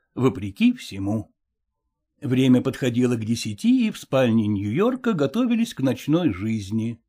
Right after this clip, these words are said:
Исаак с минуту глядел в окно на улицу, где лился бесконечный человеческий поток. Потом зевнул во весь рот,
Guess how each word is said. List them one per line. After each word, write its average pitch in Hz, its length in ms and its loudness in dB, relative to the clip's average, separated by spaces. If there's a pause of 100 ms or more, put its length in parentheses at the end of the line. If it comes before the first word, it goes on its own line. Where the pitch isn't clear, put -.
(340)
Исаак 208 840 2
с - 140 -8
минуту 269 460 6
глядел 127 500 2
в 113 40 0
окно 233 460 2
на 143 220 4
улицу, 254 640 2
где 165 280 4
лился 247 520 2
бесконечный 175 880 0
человеческий 127 840 -2
поток. 107 600 -6 (520)
Потом 240 420 8
зевнул 233 560 10
во 254 140 6
весь 254 320 4
рот, 226 500 2